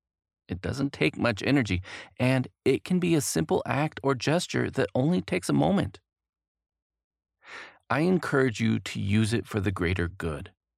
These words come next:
Together, we can make a difference with the strength of love. And there's nothing awkward about that, is there?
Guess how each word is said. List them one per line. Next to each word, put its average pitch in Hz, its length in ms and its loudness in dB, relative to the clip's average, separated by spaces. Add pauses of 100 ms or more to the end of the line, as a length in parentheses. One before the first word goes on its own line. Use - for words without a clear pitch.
(720)
Together, 131 560 2 (180)
we 135 200 0
can 165 160 2
make 147 180 2
a 127 60 2
difference 120 520 -2
with 113 200 -2
the 110 100 0
strength 123 400 -2
of 82 140 -4
love. 76 360 -10 (800)
And 87 160 -2
there's 85 260 -4
nothing - 540 -2 (560)
awkward 90 340 -2
about 85 300 -2
that, 95 400 -2 (580)
is 104 220 -4
there? - 300 -12